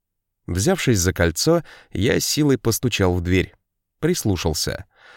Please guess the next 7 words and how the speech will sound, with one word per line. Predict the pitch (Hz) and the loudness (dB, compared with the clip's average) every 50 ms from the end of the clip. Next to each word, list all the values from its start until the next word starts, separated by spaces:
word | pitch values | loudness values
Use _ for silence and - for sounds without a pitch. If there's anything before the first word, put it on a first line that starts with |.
| - - _ - | -20 -20 _ -2
Поначалу | - 98 104 127 - - 196 208 185 185 | 0 2 2 2 2 2 2 2 4 4
ответом | 165 135 - 104 120 156 156 147 139 | 2 2 2 2 0 2 2 2 2
мне | 135 131 127 131 | 4 4 4 2
была | 127 131 127 127 123 | 2 2 2 2 0
тишина, | - - 117 - - 131 135 135 110 85 - - _ _ _ _ _ | 0 -2 -2 0 0 2 2 2 2 0 -2 -4 _ _ _ _ _
но | - 90 95 95 92 | -2 0 2 2 2
затем | 87 78 87 82 80 - 165 175 147 | 2 2 0 0 2 2 2 2 0